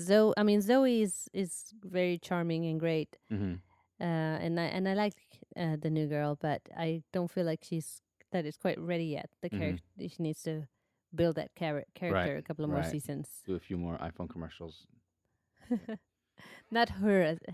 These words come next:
Speaker 1: her. I meant the
Speaker 2: <laughs> The character,
Speaker 1: character.
Speaker 2: right? Gotcha.
Speaker 1: Jeez.
Speaker 2: I'm just kidding. <laughs> Jeez, jokes.
Speaker 1: Uh, and, and Tina Fey won it, like, a couple of years ago, I believe.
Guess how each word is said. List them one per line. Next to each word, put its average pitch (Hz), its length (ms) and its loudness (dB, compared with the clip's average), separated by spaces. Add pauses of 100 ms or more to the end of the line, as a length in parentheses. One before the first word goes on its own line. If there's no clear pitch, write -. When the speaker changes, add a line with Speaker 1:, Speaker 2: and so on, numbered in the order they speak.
(120)
Speaker 1:
her. 185 480 2 (100)
I 185 140 2
meant 180 220 2
the 202 60 -2
Speaker 2:
<laughs> - 60 -14
The - 60 -12
character, 220 420 2
Speaker 1:
character. 139 360 10
Speaker 2:
right? 90 200 -2
Gotcha. - 260 -10 (220)
Speaker 1:
Jeez. - 540 -20 (180)
Speaker 2:
I'm 101 80 -18
just - 180 -10 (140)
kidding. - 220 -6 (220)
<laughs> - 240 -12
Jeez, - 300 0 (320)
jokes. - 440 -4 (340)
Speaker 1:
Uh, 202 520 0
and, 214 260 6
and 202 180 6
Tina 233 240 6
Fey 233 500 4 (400)
won 202 360 2
it, 202 180 2 (140)
like, 185 320 0
a 165 60 -2
couple 254 260 2
of 277 60 8
years 160 180 6
ago, 147 180 4
I 147 100 2
believe. 147 340 -2